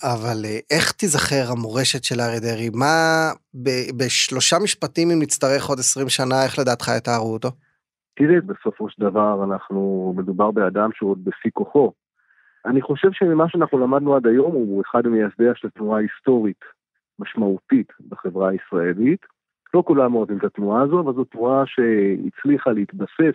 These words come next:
Speaker 2: ולפרוץ, ושמע, היא קיימת כבר היום קרוב לארבעים שנה. בשנת עשרים עשרים וארבע אנחנו נמנה ארבעים שנה לקיומה של תנועת ש"ס.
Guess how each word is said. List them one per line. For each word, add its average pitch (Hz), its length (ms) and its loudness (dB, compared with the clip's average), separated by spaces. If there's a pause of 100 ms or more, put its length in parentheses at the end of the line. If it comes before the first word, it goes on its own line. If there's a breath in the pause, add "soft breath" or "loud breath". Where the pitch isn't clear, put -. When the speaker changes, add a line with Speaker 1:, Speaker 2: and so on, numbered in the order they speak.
(100)
Speaker 2:
ולפרוץ, 135 500 2 (800 loud breath)
ושמע, 101 920 2
היא 113 120 2 (160)
קיימת 117 340 0
כבר 120 140 2
היום 117 200 4
קרוב 113 240 0
לארבעים 113 360 2
שנה. 147 280 0 (360)
בשנת 127 540 -4
עשרים 143 380 -2
עשרים 139 320 -2
וארבע 110 280 2
אנחנו 104 360 -4 (500 loud breath)
נמנה 110 440 2
ארבעים 107 360 0
שנה 107 280 0
לקיומה 104 460 -4
של 131 120 -2
תנועת 113 320 -2
ש"ס. 156 200 0